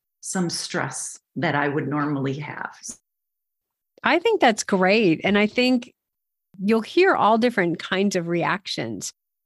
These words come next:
Speaker 2: to how you do it and how everybody else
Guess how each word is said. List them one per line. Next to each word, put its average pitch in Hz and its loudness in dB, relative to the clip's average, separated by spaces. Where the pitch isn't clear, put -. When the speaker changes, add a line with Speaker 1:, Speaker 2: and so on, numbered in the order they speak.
Speaker 2:
to 175 4
how 190 0
you 180 2
do 170 0
it 165 0
and 151 -4
how 190 2
everybody 190 0
else 175 -6